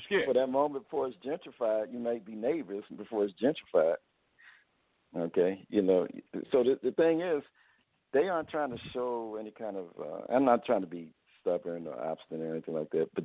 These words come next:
Speaker 2: history has shown their main concern is not fellowshipping and being brotherhoods with, with blacks. That's, that's not their interest. Again, it's not in their best interest. This,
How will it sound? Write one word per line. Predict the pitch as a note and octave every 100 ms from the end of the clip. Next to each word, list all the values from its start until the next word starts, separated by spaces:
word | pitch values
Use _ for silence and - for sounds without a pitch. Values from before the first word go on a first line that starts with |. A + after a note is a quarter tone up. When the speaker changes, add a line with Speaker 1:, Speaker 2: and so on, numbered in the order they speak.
| - -
Speaker 2:
history | C3+ C3+ A#2
has | G2 -
shown | C3+ C3+ G#2+ G2+ E2+ - _ _ - -
their | B2+
main | C#3+ C3+ C3+
concern | A2+ G#2 B2+ A#2+ G#2
is | A2
not | G#2 - A2
fellowshipping | G#2 G2+ - G2 F2+
and | F2 E2
being | F2+ F2
brotherhoods | F2 E2+ E2 E2+ D#2+ D#2
with, | D#2+ _
with | D#2+ -
blacks. | D#2+ D2 -
That's, | E2+ - -
that's | G#2 -
not | G2+
their | G2+ E2+
interest. | G2 - - - -
Again, | F2
it's | E2+
not | F#2+
in | F2+
their | F2
best | D#2 F2 -
interest. | E2+ E2 - _ - - -
This, | -